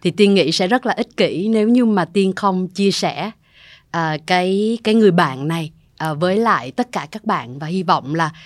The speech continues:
với cái câu chuyện ngày hôm nay của vị khách quý này, chúng ta cũng sẽ có những cái cảm nhận,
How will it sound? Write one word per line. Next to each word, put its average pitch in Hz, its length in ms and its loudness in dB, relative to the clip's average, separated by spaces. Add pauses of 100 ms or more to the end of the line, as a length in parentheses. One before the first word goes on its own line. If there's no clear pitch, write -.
(160)
với 202 120 4
cái 262 140 2
câu 220 200 2
chuyện 151 300 0
ngày 160 140 -4
hôm 190 220 -4
nay 196 260 -4 (200)
của 170 140 -4
vị 175 200 -2
khách - 200 -6
quý 214 220 2
này, 247 200 0 (380)
chúng 208 180 -2
ta 196 260 4
cũng 170 280 -6
sẽ 170 480 -2 (440)
có 208 180 8
những 220 260 6
cái 165 120 0
cảm 151 300 0
nhận, 147 340 0